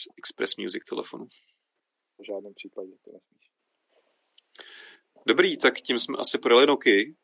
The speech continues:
Speaker 1: a můžeme tady zkusit vylovit nějaký dotazy a samozřejmě máte možnost, máte možnost se ptát i na další témata, kromě těch novinek. Dáme si na to třeba takových pět, deset minut teďka, jestli něco přijde od vás.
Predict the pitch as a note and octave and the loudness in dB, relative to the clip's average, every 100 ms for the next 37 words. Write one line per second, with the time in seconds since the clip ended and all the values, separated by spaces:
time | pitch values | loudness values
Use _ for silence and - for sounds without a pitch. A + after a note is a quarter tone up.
0 | _ A2 G#2 G2+ G2+ G2+ G2+ G2+ G#2 _ | _ 0 2 4 6 6 6 4 0 _
1 | _ _ _ _ _ _ _ _ _ _ | _ _ _ _ _ _ _ _ _ _
2 | - _ - _ - G#2+ G#2 A#2 A2 - | -20 _ -20 _ -12 -8 0 2 2 0
3 | - A2+ A2+ A#2 A2+ G#2+ A2+ A#2 A2+ A2 | 0 4 6 6 4 2 4 4 4 4
4 | A#2 A2+ A2+ A2+ A#2 A2 C3+ A#2+ A#2 A#2 | 2 0 -4 -2 2 4 4 2 0 0
5 | A#2 A#2 - - - _ _ - G2+ A#2 | 0 0 -4 -6 -20 _ _ -12 -6 -4
6 | G#2+ A2 G#2+ - - A2+ G#2+ A#2 A2 G#2+ | -4 -2 0 0 2 2 4 2 2 2
7 | G#2 - - A2 G#2 G#2 A2 - _ - | 0 -4 2 2 2 -2 -4 -6 _ 0
8 | G#2+ G#2+ A2 A#2+ A2 G#2 G2 - _ - | 0 0 -6 -4 0 0 -2 -6 _ -20
9 | - - _ _ G2+ G2 - G2 - - | -20 -20 _ _ -6 -4 -4 -4 -6 -2
10 | G2+ G2 - G#2 - G#2+ G2+ A2 G#2+ G2+ | -2 -2 -2 -4 2 2 2 -2 -4 -4
11 | G2 G#2 - G2+ - G#2 F#2+ - - G2+ | -6 -10 -4 -2 -2 -2 -4 -4 -4 0
12 | G#2 F#2+ G2 | 0 0 -2